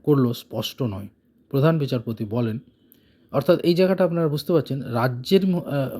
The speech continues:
আদালত উকিলের মধ্যেই কিন্তু, এসএসসির উকিল এবং রাজ্য সরকারের উকিলদের মধ্যে কিন্তু একটা দ্বিমত লক্ষ্য করা গেছে। এ,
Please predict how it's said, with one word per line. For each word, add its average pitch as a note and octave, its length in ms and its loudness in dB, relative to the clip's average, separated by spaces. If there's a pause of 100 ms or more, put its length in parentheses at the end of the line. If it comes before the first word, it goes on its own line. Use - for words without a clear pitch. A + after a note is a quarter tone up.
(260)
আদালত C#3+ 420 2
উকিলের D3 480 0
মধ্যেই D3+ 300 2
কিন্তু, A#2+ 320 -2 (460)
এসএসসির F#3+ 400 2
উকিল E3+ 200 -2
এবং D#3 180 4
রাজ্য C3 240 2
সরকারের D3+ 340 2
উকিলদের D3 360 -2
মধ্যে D3+ 260 0
কিন্তু C#3+ 340 -2 (580)
একটা C3+ 240 0
দ্বিমত C3 400 2
লক্ষ্য B2 220 -2
করা G#2+ 180 -6
গেছে। G2 260 -14 (1200)
এ, A#2 380 0